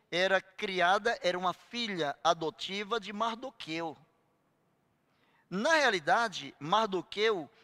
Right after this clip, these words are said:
ele havia sido deportado por Nabucodonosor. Veja como Deus faz, o que Deus é capaz de fazer para abençoar alguém que confia no poder de Deus.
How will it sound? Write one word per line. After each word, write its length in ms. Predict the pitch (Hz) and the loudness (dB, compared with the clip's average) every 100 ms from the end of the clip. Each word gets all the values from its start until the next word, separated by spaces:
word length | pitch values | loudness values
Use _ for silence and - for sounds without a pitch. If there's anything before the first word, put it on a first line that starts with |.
| - | -4
ele 160 | 196 220 | 0 2
havia 320 | 190 262 233 | 2 2 0
sido 420 | - 233 262 196 | 0 -8 -8 -6
deportado 720 | 185 220 185 151 - 214 208 180 | 0 0 0 -8 0 2 2 -2
por 200 | 202 196 | -4 0
Nabucodonosor. 1040 | 185 160 214 277 190 175 143 120 123 170 | 0 0 -6 -8 -8 -6 -6 -8 -6 -6
Veja 400 | 135 254 320 247 | -4 -4 -2 -2
como 320 | - 240 240 | -4 -4 -4
Deus 400 | 185 196 285 262 | -6 0 0 -2
faz, 560 | - - 185 196 202 - - - - | -6 2 4 4 0 -8 -8 -20 -12
o 120 | 208 | -10
que 140 | - | -6
Deus 540 | 220 180 254 320 330 - | -8 2 6 6 4 -4
é 120 | 214 | -2
capaz 580 | 220 202 - - 262 302 | 4 4 4 6 6 6
de 80 | 202 | 2
fazer 460 | - 151 127 202 254 | -2 -2 2 0 2
para 180 | 226 | 4
abençoar 760 | 208 196 269 - 185 190 247 - | 4 4 -2 -4 2 6 6 6
alguém 640 | 202 208 170 139 233 247 262 | 4 4 4 0 2 2 -2
que 160 | 233 | -6
confia 580 | - 202 160 - 262 277 | -4 -6 -6 -6 2 2
no 120 | 240 | 2
poder 420 | - 214 175 233 | -2 -2 2 0
de 160 | 208 226 | 0 -6
Deus. 320 | 247 294 214 | 2 2 2